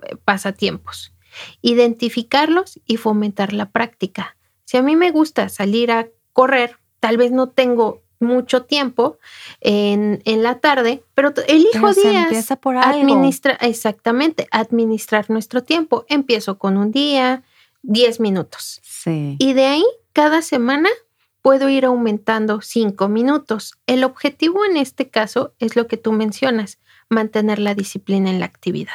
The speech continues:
Speaker 2: Sí, que se vuelva, entonces sí, un hábito. Y
Speaker 1: Un
Speaker 2: llegar
Speaker 1: hábito.
Speaker 2: al momento en que nos lo pida nuestro cuerpo y lo necesitemos para, para estar tranquilos.
Speaker 1: Exactamente. Y aquí te voy a mencionar alguna lis-, eh,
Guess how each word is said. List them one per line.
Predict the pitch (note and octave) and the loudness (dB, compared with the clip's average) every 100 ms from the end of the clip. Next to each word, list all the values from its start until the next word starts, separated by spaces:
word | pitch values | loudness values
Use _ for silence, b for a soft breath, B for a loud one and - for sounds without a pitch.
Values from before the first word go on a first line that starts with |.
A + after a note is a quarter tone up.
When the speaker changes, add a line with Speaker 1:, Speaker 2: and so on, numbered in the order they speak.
| - | -20
Speaker 2:
Sí, | - - | -14 -10
que | - F3 | -6 -4
se | E3+ F#3+ | -2 0
vuelva, | F#3+ F#3+ F#3+ G3+ G3+ F3 | 0 0 -2 -2 -4 -6
entonces | F3 F3+ F3 G3+ | -4 -6 -4 -6
sí, | - G#3+ - - | -4 -6 -6 -4
un | F#3 F#3 | -2 0
hábito. | F3+ E3 - D#3 - _ - | 0 -2 -8 -16 -18 _ -6
Y | F3+ | -2
Speaker 1:
Un | F3 | 0
Speaker 2:
llegar | E3+ F3 F#3 | 2 2 2
Speaker 1:
hábito. | |
Speaker 2:
al | G#3 G3+ | 0 0
momento | F#3 F#3 G#3 | 0 0 -2
en | F#3+ | -2
que | F3 - _ | -4 -4 _
nos | F3+ F#3 F3 | -4 -2 0
lo | F3+ | -2
pida | E3+ F#3+ G3 | -2 -2 0
nuestro | G3+ F#3 - E3 | -2 -4 -6 -4
cuerpo | G3 A3+ A#3 B3+ B3+ | 0 0 -2 -4 -2
y | G3 | -2
lo | F3+ E3+ | -2 -2
necesitemos | D#3+ D#3+ D3+ D3 D3+ D#3+ E3+ | -4 -6 -8 -4 -4 -4 -6
para, | - D#3 D3+ _ _ | -4 -4 -6 _ _
para | - E3 | -4 -4
estar | D#3+ D#3 | -4 -8
tranquilos. | - F3 E3+ - - - - | -4 -6 -6 -10 -12 -14 0
Speaker 1:
Exactamente. | A#3 A#3 A3+ A3 - A#3 C4 D4+ - B3+ - | 2 2 -2 -2 -2 2 2 0 0 -2 -2
Y | B3+ D4 | 0 0
aquí | D4+ - G#4 - _ | 0 0 -2 -2 _
te | F4 | 2
voy | D#4+ E4 | 2 2
a | E4 | 2
mencionar | D4 A#3 - A3 A3 A3+ | 2 0 0 0 2 2
alguna | A#3+ A3+ A3+ A3+ A3+ | 0 2 2 2 2
lis-, | A3+ A3+ A3+ - _ | 0 -2 -4 -12 _
eh, | G#3+ | -4